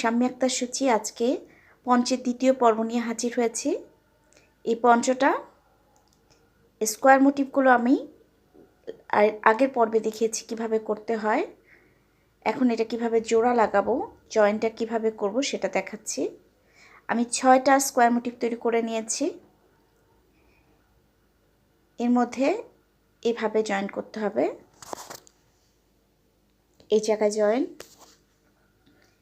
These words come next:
এই মাঝে জয়েনগুলো করতে হবে। এটাকে ফ-, এরকম ফোল্ড থাকবে, এটা শোল্ডারে পড়বে।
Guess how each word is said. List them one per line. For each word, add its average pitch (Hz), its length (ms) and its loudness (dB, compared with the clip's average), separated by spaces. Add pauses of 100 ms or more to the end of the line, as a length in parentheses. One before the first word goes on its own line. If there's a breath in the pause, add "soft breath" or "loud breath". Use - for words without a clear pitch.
(280)
এই 220 140 0
মাঝে 214 240 2 (100)
জয়েনগুলো 214 500 0
করতে 214 300 -8
হবে। 220 220 -2 (2250)
এটাকে 226 220 -8 (100)
ফ-, - 180 -16 (720)
এরকম 233 240 -4 (100)
ফোল্ড 220 220 0 (100)
থাকবে, 208 260 -6
এটা 233 180 -4
শোল্ডারে 226 440 2
পড়বে। 202 280 0